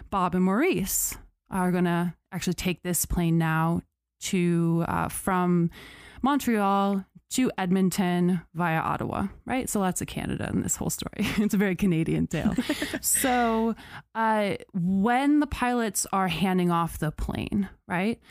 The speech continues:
Speaker 1: uh, John tells Bob, like, "Hey, you know, just so you know, it's a little bit of a hassle. You have to do all this math. Uh, this, you know, one of the few F Q I S systems isn't working.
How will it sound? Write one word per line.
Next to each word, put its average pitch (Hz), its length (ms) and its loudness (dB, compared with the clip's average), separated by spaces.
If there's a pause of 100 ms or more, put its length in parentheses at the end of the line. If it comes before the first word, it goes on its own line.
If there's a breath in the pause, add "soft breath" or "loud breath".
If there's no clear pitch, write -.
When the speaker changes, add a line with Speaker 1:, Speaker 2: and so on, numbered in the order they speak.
(320 loud breath)
Speaker 1:
uh, 190 140 0
John 214 640 2
tells 180 380 0
Bob, 165 400 0
like, 180 160 -2
"Hey, 302 460 0
you 226 120 0
know, 220 160 2
just 190 220 -2
so 175 80 0
you 175 60 4
know, 202 340 2 (220)
it's - 200 -6
a - 80 0
little 180 220 2
bit 170 120 2
of 151 60 0
a 165 60 2
hassle. 151 400 -2
You 147 60 2
have 151 80 -2
to - 100 -2
do 151 100 0
all 147 100 -2
this - 160 -4
math. 190 320 0 (460 loud breath)
Uh, 165 300 0
this, 175 640 0 (240)
you 190 160 0
know, 160 140 2
one 180 220 2
of 180 40 4
the 175 60 2
few 175 340 0
F 185 160 -4
Q 180 160 0
I 165 120 2
S 196 140 0
systems 190 440 0
isn't 175 220 2
working. 180 600 0